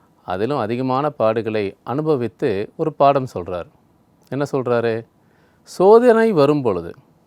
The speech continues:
when we face the tribulation and temptations, ஒரு பெரிய பிரச்சனையோ ஒரு சோதனையோ நம்ம வாழ்க்கையில சந்திக்கும் பொழுது, அதை எப்படி எதிர்கொள்ளணும் அப்படின்னு அழகா சொல்றாரு.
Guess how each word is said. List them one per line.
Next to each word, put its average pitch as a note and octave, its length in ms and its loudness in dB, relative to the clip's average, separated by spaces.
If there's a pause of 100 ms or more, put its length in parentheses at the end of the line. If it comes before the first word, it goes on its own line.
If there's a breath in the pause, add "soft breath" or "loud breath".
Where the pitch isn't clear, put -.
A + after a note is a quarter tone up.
(580)
when C#3 280 0
we B2+ 80 0 (680 soft breath)
face G#3+ 280 8
the D#3+ 160 2
tribulation A#2 600 -4
and G#2 200 -8
temptations, A#2+ 580 -6 (960)
ஒரு A2 160 -4
பெரிய C3+ 320 0
பிரச்சனையோ A#2+ 680 -4 (100)
ஒரு C3+ 220 -8
சோதனையோ C#3+ 440 0
நம்ம B2 340 0
வாழ்க்கையில C#3 200 -6
சந்திக்கும் B2+ 520 -8
பொழுது, G2+ 360 -6 (420 soft breath)
அதை A#2+ 240 -2
எப்படி A3+ 300 0 (100)
எதிர்கொள்ளணும் G#2 540 -2 (160)
அப்படின்னு D3 240 -6
அழகா B2+ 300 2 (100)
சொல்றாரு. G2+ 600 -6